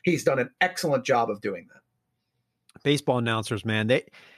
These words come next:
Speaker 2: I just have to mute them half the time, I, 'cause when they just say things or, or when they say analytics are ruining baseball, sure, that's exactly what analytics are doing. Y-, you're a genius. <laughs> Go ahead. It's all because you're shifting. Whatever you say. I mean, y-,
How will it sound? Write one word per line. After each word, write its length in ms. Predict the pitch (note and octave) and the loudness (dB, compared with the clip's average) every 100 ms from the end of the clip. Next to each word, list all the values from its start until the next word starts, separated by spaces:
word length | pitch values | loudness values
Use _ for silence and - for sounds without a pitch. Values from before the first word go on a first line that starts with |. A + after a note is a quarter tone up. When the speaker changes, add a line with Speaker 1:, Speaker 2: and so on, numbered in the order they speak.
| _ _ - | _ _ -4
Speaker 2:
I 260 | C3 D#3 D3 | 0 0 2
just 180 | D#3+ | 2
have 160 | E3+ C#3+ | 2 0
to 100 | A#2+ | 0
mute 260 | A2+ C3 C#3 | 0 0 0
them 120 | G#2+ | -4
half 240 | A2 G2+ | -4 -6
the 80 | G#2 | -10
time, 360 | G2+ G2+ G2+ A2+ | -10 -8 -8 -6
I, 120 | B2 | -6
'cause 200 | A2 C3 | -2 0
when 80 | B2+ | 2
they 160 | B2+ A#2 | 0 0
just 160 | A#2 | -4
say 180 | - C#3 | 0 0
things 300 | C#3 G#2 G#2 | 0 -4 0
or, 80 | B2+ | 0
or 100 | C3 | 2
when 140 | B2+ | 2
they 80 | B2 | 2
say 120 | C3+ | 2
analytics 500 | B2+ B2 B2 B2+ A#2+ | 2 2 2 2 0
are 60 | A#2 | -2
ruining 320 | A2 A#2 A2 | 0 0 0
baseball, 320 | G#2 G#2 - | 0 -2 -6
sure, 280 | - - G#2 | -2 0 2
that's 180 | G#2 A#2+ | 0 -2
exactly 440 | G#2+ A#2+ B2 A2+ A#2 | -2 0 0 0 0
what 120 | G#2+ | 0
analytics 400 | G#2 G2 G2+ - | -2 -4 -8 -8
are 40 | |
doing. 320 | G2+ F2 F2+ - | -8 -8 -10 -6
Y-, 80 | D3 | -6
you're 260 | C3+ D#3 | 2 2
a 60 | C#3+ | 2
genius. 540 | A#2+ B2+ A#2 G#2+ - _ - | 2 2 0 -2 -4 _ -20
<laughs> 200 | - - | -20 -4
Go 100 | - | 2
ahead. 420 | F3+ F3+ D#3+ C3+ G#2+ _ - | 4 4 2 2 -2 _ -6
It's 140 | F3 G#3+ | -2 4
all 140 | G#3 | 4
because 320 | G3+ G3 F3 | 4 0 0
you're 80 | D3+ | -4
shifting. 500 | - C#3+ - A2+ G#2 _ _ - | -2 -2 -2 -10 -12 _ _ -4
Whatever 340 | G4+ F3+ F3+ | 2 4 4
you 160 | F3+ E3 | 2 0
say. 440 | - B2 A2+ A2 _ _ _ _ - | -2 -4 -4 -8 _ _ _ _ -2
I 120 | F3 | 2
mean, 340 | F#3 F#3 F3+ | 4 4 2
y-, 100 | G3 | -2